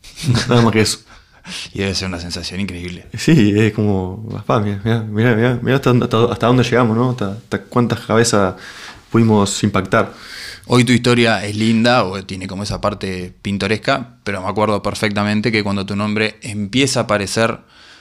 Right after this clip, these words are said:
Speaker 2: hace un año y poco en las convocatorias semanales de la sub veinte, el comentario en redes y, por decirlo de manera simple, de la gilada, era, "Boselli está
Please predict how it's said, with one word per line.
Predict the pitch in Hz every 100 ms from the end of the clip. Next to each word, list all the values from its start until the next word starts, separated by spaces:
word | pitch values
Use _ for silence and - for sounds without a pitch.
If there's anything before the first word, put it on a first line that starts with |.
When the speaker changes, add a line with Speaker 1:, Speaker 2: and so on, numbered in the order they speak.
| - _ -
Speaker 2:
hace | 98 101 95
un | 98 98
año | 104 104 98
y |
poco | 98 110 123 107 98 -
en | - 101 95 95 95 95 - -
las | 101
convocatorias | 90 101 98 101 107 110 104
semanales | - 98 95 104 101 98
de | 98
la | 95
sub | - 104
veinte, | 104 107 117 139 - - _
el | - 104
comentario | 104 101 101 113 113 117 - 135
en | 107 101
redes | 117 120 120 113
y, | 98
por | 95 92
decirlo | 92 101 98 95 92 -
de | 117 110
manera | 95 98 98
simple, | - 107 107 98
de | 107
la | 104
gilada, | 98 113 110 117 113 123 - - _
era, | - 107 110 123 - - _ _ _ _ _ _
"Boselli | 113 101 - 107 101
está | - 107